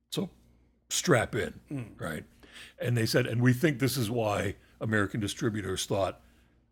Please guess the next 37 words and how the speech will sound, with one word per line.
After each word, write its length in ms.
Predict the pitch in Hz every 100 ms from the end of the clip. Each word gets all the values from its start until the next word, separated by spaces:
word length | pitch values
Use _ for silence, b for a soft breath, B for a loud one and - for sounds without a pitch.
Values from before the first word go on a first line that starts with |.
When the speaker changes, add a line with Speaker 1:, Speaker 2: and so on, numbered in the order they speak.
| _
Speaker 1:
'We 100 | -
can't 240 | - 147 -
sell 260 | - 143
this, 400 | 87 - - - - _ _ _ _ _ _
because 260 | 135 120 104
there 100 | 98
are 60 | 82
too 240 | - 165
many 160 | 143 120
characters 480 | 131 98 98 95
talking 420 | - - 127 139 117
too 140 | 127
fast 480 | 139 104 92 - - b b b b _ -
at 140 | 123
each 180 | 120 104
other, 380 | 139 110 107 98 - -
about 380 | 98 113 123
each 240 | 123 123 -
other.'" 400 | 117 110 104 - B B _ _
There's 240 | 131 120 107
a 40 |
lot 480 | 104 113 113 110 -
to 60 | 110
get 320 | 92 107 101
into 440 | 117 110 - 98 87
with 220 | 87 -
these 180 | 90 -
characters. 560 | - 214 - 104 92 - - _ _ _ _ _ _
And 120 | 170 285
I 80 |
can 140 | 302 339
imagine 500 | 175 135 123 139 127 B B B B _ _ -
distributors 640 | 160 120 214 147 131 117 120 -
seeing 320 | - 147 127
this 160 | 123 117
and 100 | 123
thinking, 380 | 120 120 107